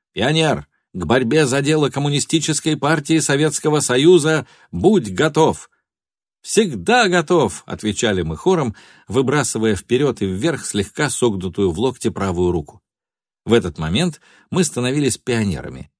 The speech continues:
и нам повязывали галстук и прикрепляли значок.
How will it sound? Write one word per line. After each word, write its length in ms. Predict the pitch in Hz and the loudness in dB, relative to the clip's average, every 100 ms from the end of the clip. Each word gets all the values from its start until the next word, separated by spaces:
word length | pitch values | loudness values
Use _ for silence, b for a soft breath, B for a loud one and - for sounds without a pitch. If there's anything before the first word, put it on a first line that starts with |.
| - | -6
и 60 | |
нам 260 | 117 131 123 | -4 -2 -2
повязывали 560 | 110 110 104 92 87 78 | -2 0 0 -2 -4 -4
галстук 560 | 85 165 180 185 156 | -2 -2 -2 -2 -2
и 100 | 190 | -2
прикрепляли 640 | 185 156 147 117 110 107 98 | -2 -4 -2 -2 0 0 0
значок. 560 | 85 95 - 73 - | -2 -4 -6 -12 -14